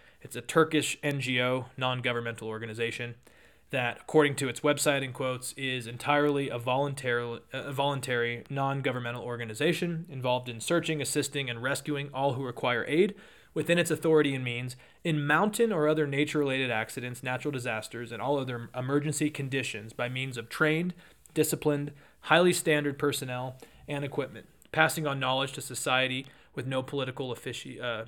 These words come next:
affiliation. And <clears throat> I should just note is in very complicated regions, you don't want, uh, you don't want missionaries or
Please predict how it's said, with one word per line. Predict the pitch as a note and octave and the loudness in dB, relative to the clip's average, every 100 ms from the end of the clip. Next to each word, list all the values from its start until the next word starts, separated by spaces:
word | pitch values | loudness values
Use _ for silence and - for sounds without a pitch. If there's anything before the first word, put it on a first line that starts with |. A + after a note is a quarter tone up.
| - | -12
affiliation. | - C3 A#2 A2 - - | -8 -6 -4 -6 -8 -8
And | E3 D3 - - - G#3+ C3+ - - - _ | -4 -4 -6 -2 4 6 4 -4 -20 -20 _
<clears throat> | _ _ - - | _ _ -20 2
I | F3 | 4
should | F3 | 6
just | F#3 | 4
note | D#3+ D3+ D#3+ | 8 8 8
is | D3+ C3 | 4 4
in | D3+ C#3 C#3 - - - - _ | 2 0 -8 -18 -20 -20 -20 _
very | - F#3 | 2 4
complicated | E3+ - D3+ D3 D3+ - D3 C#3 B2 G#2+ - - - - - - - - - - | 4 6 4 4 2 4 4 2 0 -4 -12 -16 -16 -16 -18 -20 -20 -16 -14 -2
regions, | C#3 C#3+ D3 D3+ C#3+ - _ _ - - - _ _ _ _ _ _ _ | 2 4 4 2 -2 -6 _ _ -20 -20 -20 _ _ _ _ _ _ _
you | - D#3 | -2 0
don't | C#3 B2 D3+ E3 E3+ D#3+ | 2 4 6 4 0 -2
want, | C3 C3+ C3+ B2+ B2 A2+ - | 0 2 2 2 -2 -8 -8
uh, | G2+ D#2+ A#1 B1 A#2+ - - - - | -6 -6 -8 -12 -16 -18 -20 -20 -12
you | D3 C#3 | -6 4
don't | D#3 E3 | 4 4
want | D#3+ C#3 C3 | 4 2 0
missionaries | C3+ B2+ C#3+ C3 B2 B2 A#2+ A2+ | -2 -2 -2 -2 -2 -2 -4 -6
or | A#2+ A#2+ A#2 A2+ | -4 -4 -2 -4